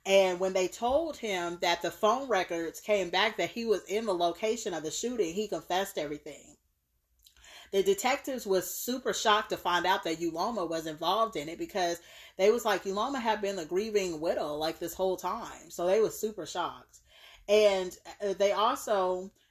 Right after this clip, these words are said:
they found out that his fingerprints, remember, there was the fingerprints that was, that was on the shell casing wasn't in the system as of yet. They found out that his fingerprints was on the shell casings.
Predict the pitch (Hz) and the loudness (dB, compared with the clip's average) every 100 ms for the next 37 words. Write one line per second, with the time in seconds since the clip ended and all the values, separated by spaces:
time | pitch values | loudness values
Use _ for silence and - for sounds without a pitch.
0 | - 190 190 175 170 214 220 220 202 170 | 0 4 4 2 0 2 4 4 0 0
1 | 160 240 233 - - - 233 240 196 165 | -4 -2 -2 -6 -6 0 2 2 0 -2
2 | 160 202 214 185 180 170 - 160 175 214 | -2 -2 0 2 0 -4 -12 -8 -6 -2
3 | 214 208 196 170 170 175 180 180 175 156 | -2 -4 -4 -4 -4 -4 -2 -2 -2 -6
4 | - 220 226 190 170 175 160 165 175 170 | -2 0 0 -2 -4 -6 -6 -2 -2 -2
5 | 165 156 - 220 226 220 220 220 226 214 | -6 -6 -4 -4 -2 -2 -2 0 0 0
6 | 170 208 196 185 165 160 202 240 - 190 | -2 -2 0 0 -2 -4 -4 -4 -4 -4
7 | 170 180 170 156 156 147 - 262 302 196 | -4 -6 -8 -6 -8 -8 -6 -2 -2 -4
8 | 147 - 143 147 | -10 -14 -20 -20